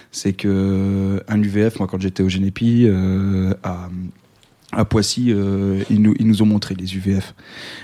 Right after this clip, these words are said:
Euh, donc, euh, c'était, euh, en gros, c'était, euh, trois cellules mises ensemble,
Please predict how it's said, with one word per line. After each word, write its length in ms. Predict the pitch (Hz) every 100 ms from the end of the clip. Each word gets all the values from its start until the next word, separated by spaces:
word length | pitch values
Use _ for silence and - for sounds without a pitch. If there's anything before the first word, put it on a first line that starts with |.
| - -
Euh, 840 | 92 90 92 90 50 50 - 50
donc, 320 | - 101 98
euh, 460 | 95 98 95 95 92
c'était, 340 | 92 92 - 107
euh, 1160 | 110 107 98 95 95 95 95 95 95 95 95 95 - - - - _ -
en 160 | 98
gros, 360 | 101 104 120 127
c'était, 320 | - 98 110
euh, 200 | 110 101
trois 240 | 95 - 104
cellules 440 | - 104 110 113
mises 200 | 107 101
ensemble, 520 | 101 101 113 135 104